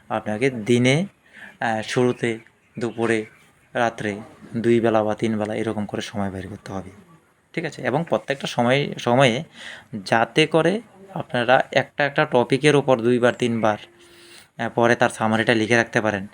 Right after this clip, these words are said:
যে এই লাইনটা থেকে আমার প্রশ্ন আসতে পারে, এইভাবে প্রশ্ন, তার সামারিটা লিখে বুঝে লিখে রাখবেন এবং পরবর্তীকালে এগুলিকে রিভাইজ দেবেন। তাহলে এক মাসে যদি আপনি ষাটটা, মিনিমাম ষাট, আহ, সিক্সটি এরকম টপিক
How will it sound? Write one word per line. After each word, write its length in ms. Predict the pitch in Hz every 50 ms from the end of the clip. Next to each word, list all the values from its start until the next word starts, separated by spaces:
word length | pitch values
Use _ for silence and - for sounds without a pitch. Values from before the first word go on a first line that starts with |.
| - - -
যে 80 | - 120
এই 140 | - 135 127
লাইনটা 220 | 120 117 117 123
থেকে 160 | - 123 113
আমার 160 | 117 113 113 107
প্রশ্ন 200 | 110 104 - -
আসতে 180 | 110 - - 113
পারে, 140 | 101 104 104
এইভাবে 280 | 98 120 117 123 123 110
প্রশ্ন, 200 | 120 120 104 113 113
তার 140 | 104 113 101 -
সামারিটা 340 | 117 104 107 110 110 - 127
লিখে 240 | 120 110 104 - 135 113 107
বুঝে 160 | 107 110 123
লিখে 200 | 113 110 107 131
রাখবেন 280 | 127 127 127 135 175 226 - - - - - - - -
এবং 160 | - 170 208 196
পরবর্তীকালে 500 | 175 165 151 131 131 - 135 113 117 113 113
এগুলিকে 280 | 113 110 113 120 135 151
রিভাইজ 280 | 120 110 98 107 101 90
দেবেন। 200 | 101 92 92 92 98 _ _ _ _ _ -
তাহলে 220 | - 151 175 165 -
এক 200 | - 151 160 -
মাসে 220 | 165 147 143 143 170
যদি 160 | 175 180 170 170
আপনি 220 | 165 156 - 151 151 147 - - _ -
ষাটটা, 540 | - - - 123 123 123 - _ - 131 107 - _ _ _ _ _ _ _ _ _ _ -
মিনিমাম 320 | 139 143 147 151 156 143 - -
ষাট, 200 | 139 120 - - - _ - - - _ _ _ _ _ _ _ _ _ -
আহ, 220 | - 127 117 107 113
সিক্সটি 420 | - - 156 - - - - 110 95 - _ _ _ - - _ -
এরকম 260 | - - 147 143 147 139
টপিক 260 | 135 127 - - 135